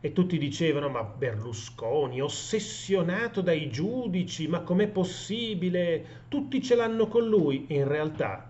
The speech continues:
tutti ce l'avevano con lui. E dopo ventisei anni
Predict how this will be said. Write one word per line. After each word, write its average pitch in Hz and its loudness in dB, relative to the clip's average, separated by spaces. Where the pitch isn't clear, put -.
tutti 110 -2
ce - -6
l'avevano 101 -4
con 101 -8
lui. 101 -6
E 139 -6
dopo 156 6
ventisei 151 0
anni 135 0